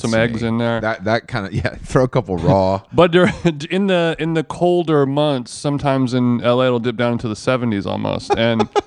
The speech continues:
Speaker 2: <laughs> I will do a, a hot cup of coffee and a hot cup of broth, house made, of course. So
Speaker 1: Yeah.
Speaker 2: you, you get, you get the s-, the salty, unctuous fattiness with that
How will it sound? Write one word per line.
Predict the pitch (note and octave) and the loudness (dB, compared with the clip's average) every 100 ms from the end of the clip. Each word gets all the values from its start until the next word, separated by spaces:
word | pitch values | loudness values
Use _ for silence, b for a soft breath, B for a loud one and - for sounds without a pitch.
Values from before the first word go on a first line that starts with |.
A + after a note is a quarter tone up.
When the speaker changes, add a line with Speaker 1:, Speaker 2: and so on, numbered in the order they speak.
| - | 2
Speaker 2:
<laughs> | - - - | 0 -2 -4
I | - B2+ | 2 4
will | C3 | 4
do | C3 C#3 | 4 4
a, | B2+ B2+ | 4 0
a | B2 A#2 | -2 -4
hot | A2 D3+ D3 C#3 _ _ _ _ - | 0 2 4 0 _ _ _ _ -4
cup | C#3+ D3 | -4 -2
of | D3 - | -6 -2
coffee | D3+ C3+ - C#3 C3 B2+ _ _ | 0 0 0 -2 -2 -4 _ _
and | B2+ A#2+ | -6 -2
a | G#2+ | -2
hot | G2+ B2 C3 C3 - _ _ _ | -2 0 2 2 -2 _ _ _
cup | - C3+ B2 - A2 | -4 2 2 0 -2
of | A2+ A2+ A2 A#2 | -2 -2 -6 0
broth, | A#2 A#2+ F2+ - _ _ - | 2 2 0 -8 _ _ -4
house | C3+ - | -4 -2
made, | A#2+ A2+ - | -6 -6 -8
of | - | -10
course. | A#2+ G#2+ - - - _ _ _ _ | -10 -10 -10 -16 -20 _ _ _ _
So | - C#3 | 2 4
Speaker 1:
Yeah. | C#3 E2+ | 6 4
Speaker 2:
you, | D3+ | 0
you | D3+ | 2
get, | D#3 C#3+ A#2+ | 4 4 2
you | C3 | -2
get | C#3+ - | -2 -2
the | B2+ | -4
s-, | B2 - - - - | -4 -6 -16 -18 -10
the | A#2 | -10
salty, | - - C3+ B2+ C#3 - C#3 C3 C3 C3 A#2+ _ _ _ - - | -8 -2 2 2 0 -4 -4 0 0 0 -4 _ _ _ -12 0
unctuous | D3+ D3+ - D3+ - | 0 0 0 0 0
fattiness | - C3 C3+ C3 C3 C3 B2 - | 0 2 2 0 0 0 -2 -8
with | A#2+ B2 - | -8 -6 -4
that | A#2+ A2 | -2 -2